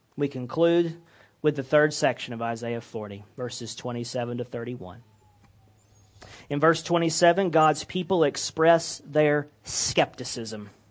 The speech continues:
Skepticism. A-, after all, they are still in the same ruinous state that they were in when the chapter started. Exile, hopelessness.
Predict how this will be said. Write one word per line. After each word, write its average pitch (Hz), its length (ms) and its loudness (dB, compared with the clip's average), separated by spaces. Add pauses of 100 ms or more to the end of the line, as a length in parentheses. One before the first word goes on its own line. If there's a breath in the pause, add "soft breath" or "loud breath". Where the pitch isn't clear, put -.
(2250)
Skepticism. 104 840 -4 (160)
A-, - 40 -4
after 185 560 2
all, 226 280 4
they 175 200 6
are 202 280 4
still 202 420 4
in 180 200 2
the 160 60 4
same 202 480 2
ruinous 196 500 4
state 214 420 4
that 170 120 0
they 180 160 6
were 180 140 6
in 190 300 6
when 185 100 2
the 170 80 6
chapter 185 400 2
started. 165 540 0
Exile, 175 840 4 (920 soft breath)
hopelessness. 175 1300 2